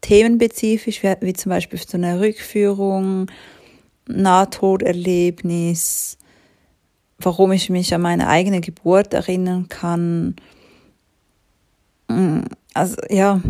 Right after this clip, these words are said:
was ich früher bei den Menschen gesehen habe, wahrgenommen habe,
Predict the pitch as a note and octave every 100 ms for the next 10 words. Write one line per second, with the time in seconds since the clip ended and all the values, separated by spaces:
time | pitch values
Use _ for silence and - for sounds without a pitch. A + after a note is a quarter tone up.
0 | - - - F#3 G3+ F#3 - - G#3 G3+
1 | F#3 F#3+ F#3 F#3 F3+ G3 - G3 F#3 -
2 | F#3+ F#3+ F#3+ F#3 F#3 F3+ F3+ F#3 G3 G3
3 | F#3+ F#3+ F#3 F#3 F#3 F#3 F3+ F3+ F3 F3
4 | F3